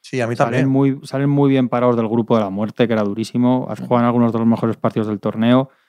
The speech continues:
Speaker 2: Arrasan un rato a Montenegro, aunque luego lo pasan un poco mal por una segunda parte tonta, y ganan a Grecia en un partido excepcional, o sea, el planteamiento contra Yanis, etcétera. Yo creo que salen muy bien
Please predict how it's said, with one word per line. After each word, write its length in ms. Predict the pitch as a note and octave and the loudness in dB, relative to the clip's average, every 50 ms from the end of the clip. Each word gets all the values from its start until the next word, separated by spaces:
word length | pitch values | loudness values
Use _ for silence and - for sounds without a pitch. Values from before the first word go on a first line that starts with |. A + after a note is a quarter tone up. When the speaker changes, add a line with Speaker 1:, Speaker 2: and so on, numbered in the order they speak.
| _ _ _ _ _ _ _ _ - | _ _ _ _ _ _ _ _ -8
Speaker 2:
Arrasan 580 | - B2+ A2+ A2 A#2 B2 C3 C3+ - D#3+ D3 | -4 -4 -4 -2 0 0 0 2 2 0 2
un 140 | C#3+ C3+ B2 | 2 2 2
rato 200 | B2 B2+ A#2 - | 2 2 2 2
a 40 | A#2+ | 0
Montenegro, 500 | A#2+ A#2+ A#2 - A#2 A2+ A#2+ A#2+ C3 C3 | 2 0 0 0 0 -2 0 2 2 2
aunque 160 | B2+ A#2 A#2 | 2 2 2
luego 460 | A2+ A2 G#2+ A2 A2+ A2 A2 A2 A2 A2 | 0 0 2 2 2 2 2 2 2 0
lo 100 | G#2 - | 0 -2
pasan 220 | - A2+ G#2+ A2+ | -2 0 2 2
un 80 | A2+ G#2 | 2 0
poco 180 | A2+ G#2 A2 | 0 -2 -2
mal 180 | G#2+ G#2+ A2 G#2 | -2 -2 -2 -2
por 100 | - A2+ | -4 -6
una 80 | G#2+ | -6
segunda 200 | G2+ G#2 A2 A2 | -4 -4 -4 -6
parte 140 | G2+ A2 A2 | -6 -6 -4
tonta, 300 | A2+ A2 A2+ A2 D3 C3+ - | -2 0 2 2 2 0 0
y 100 | C3 A#2 | -4 -6
ganan 300 | A2+ A#2+ B2+ C#3 C#3+ C#3 | -2 0 0 2 2 2
a 80 | B2+ | 2
Grecia 360 | A2+ A#2+ B2 C3 - - D3 C3+ | 0 0 -2 -2 -2 0 0 2
en 40 | B2 | 2
un 140 | A#2+ A#2+ | 2 2
partido 480 | - B2 A#2 A2+ - A#2 C3 C3+ C#3 - | 0 -2 -2 -2 -2 0 2 2 2 0
excepcional, 840 | - A#2 - - - B2+ A2+ - - - A#2+ A2 G#2+ A2 A#2 B2+ C3+ C3 | -2 -8 -12 -6 -4 -4 -4 -4 -2 -2 0 0 2 2 2 2 2 0
o 80 | A#2 | -2
sea, 80 | G#2+ A2 | -2 -4
el 80 | G#2 | -6
planteamiento 760 | G#2 - A2 G#2+ G2 A2 G#2 G2 G2 G#2+ A2+ A#2+ A#2 G#2+ A#2 | -6 -6 -8 -8 -6 -8 -8 -6 -2 0 2 4 4 2 2
contra 320 | G#2+ A#2 A2 G#2+ - A2+ A2+ | 0 0 0 -2 -2 -2 -2
Yanis, 220 | A2+ A2+ A2+ G#2 | 0 0 0 -2
etcétera. 320 | G#2 A2 G#2+ - C3 B2+ | -4 -6 -2 0 2 2
Yo 80 | A#2+ A#2 | 2 2
creo 120 | A2 B2+ B2 | 0 0 -2
que 40 | A#2+ | -2
salen 200 | - C#3 C3 C3 | -2 0 0 2
muy 120 | C3 B2 | 2 2
bien 240 | B2+ C#3+ D#3 D#3+ | 2 2 2 0